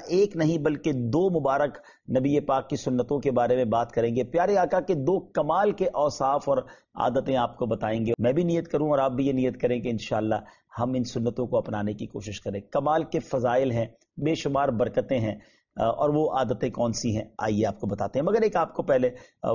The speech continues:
واقعہ سناتا ہوں۔ ابو جہل جو اسلام کا سب سے بڑا، آ، دشمن مانا جاتا ہے،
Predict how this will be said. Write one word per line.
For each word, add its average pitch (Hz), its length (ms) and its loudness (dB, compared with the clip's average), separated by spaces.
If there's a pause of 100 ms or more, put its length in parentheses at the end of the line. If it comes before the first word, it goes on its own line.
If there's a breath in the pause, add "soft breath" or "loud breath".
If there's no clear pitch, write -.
واقعہ 117 340 2
سناتا - 400 -8
ہوں۔ 90 80 -18 (220)
ابو 180 240 2
جہل 156 300 4
جو 147 240 2 (360 loud breath)
اسلام 139 420 0
کا 127 120 0
سب - 300 -6
سے 147 140 0
بڑا، 123 180 2
آ، 110 60 2 (340 soft breath)
دشمن 123 560 0
مانا 113 260 0
جاتا 98 360 -2
ہے، 95 60 -10